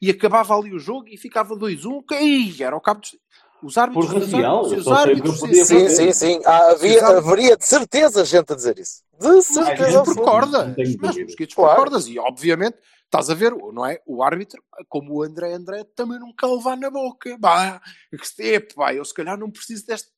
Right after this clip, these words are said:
Speaker 1: deste molho de brócolis.
Speaker 3: Sim, mas não,
Speaker 1: Pronto.
Speaker 3: não podemos esperar uma mudança geracional, que, que, que nem geracional é, porque nós somos
Speaker 1: Não
Speaker 3: assim
Speaker 1: é
Speaker 3: há
Speaker 1: isso.
Speaker 3: centenas
Speaker 1: Eu,
Speaker 3: de
Speaker 1: eu,
Speaker 3: anos.
Speaker 1: eu creio
Speaker 3: Não pode esperar que
Speaker 1: Ah,
Speaker 3: seja orgânico
Speaker 1: aliás.
Speaker 3: isto, não é?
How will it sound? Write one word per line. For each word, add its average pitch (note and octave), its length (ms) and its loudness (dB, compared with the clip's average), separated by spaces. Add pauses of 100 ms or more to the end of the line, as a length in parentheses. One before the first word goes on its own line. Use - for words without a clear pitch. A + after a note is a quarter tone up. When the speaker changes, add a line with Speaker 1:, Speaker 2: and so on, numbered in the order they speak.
Speaker 1:
deste A3 380 -12
molho A3 180 -8
de G#3+ 140 -8
brócolis. A#3+ 600 -10 (460)
Speaker 3:
Sim, - 140 -8
mas B2+ 140 -2
não, C#3+ 80 4
Speaker 1:
Pronto. C3+ 180 4
Speaker 3:
não E3+ 120 4
podemos E3+ 380 0
esperar F3+ 420 4
uma E3+ 120 0
mudança D#3+ 400 -2
geracional, D#3 800 0 (160)
que, D3+ 100 -16
que, - 140 -14
que - 120 -16
nem C#3+ 200 -2
geracional C#3 500 4
é, G3+ 60 6
porque - 160 -6
nós A#2 80 2
somos E3 260 -2
Speaker 1:
Não F3+ 180 6
Speaker 3:
assim F3 100 4
Speaker 1:
é - 40 6
Speaker 3:
há - 40 6
Speaker 1:
isso. A#2+ 260 2
Speaker 3:
centenas E3+ 500 4
Speaker 1:
Eu, F3+ 60 6
Speaker 3:
de F#3+ 60 6
Speaker 1:
eu, F3 160 4
Speaker 3:
anos. B3 120 -4
Speaker 1:
eu F#3 80 2
creio F#3 320 0
Speaker 3:
Não D#3 100 2
pode E3+ 200 2
esperar A#2+ 220 0
que F#3+ 60 2
Speaker 1:
Ah, - 20 -8
Speaker 3:
seja G3 180 0
orgânico A3 400 0
Speaker 1:
aliás. A#3 140 -8
Speaker 3:
isto, - 180 -14
não G3+ 80 -18
é? F3 60 -20